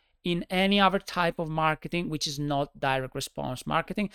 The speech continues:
And direct response marketing is a marketing that addresses a specific niche, a specific group of people, and it has a clear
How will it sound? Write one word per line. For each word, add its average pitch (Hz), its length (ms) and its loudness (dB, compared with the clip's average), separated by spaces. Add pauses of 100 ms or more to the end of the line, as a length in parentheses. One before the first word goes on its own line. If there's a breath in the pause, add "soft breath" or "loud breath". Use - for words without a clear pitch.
(180 loud breath)
And 143 220 -2
direct 202 360 6
response 202 420 0
marketing 175 480 -2
is 147 180 0
a 139 60 -2
marketing 147 760 -2
that 131 300 -2 (560 soft breath)
addresses 160 600 2
a 156 100 2
specific - 760 0
niche, 202 280 2
a 160 60 -2
specific 170 500 -4
group 202 220 -6
of - 160 -10
people, 202 380 2 (440 soft breath)
and 160 240 2
it 151 120 -2
has 143 180 0
a 139 160 -2
clear 214 640 8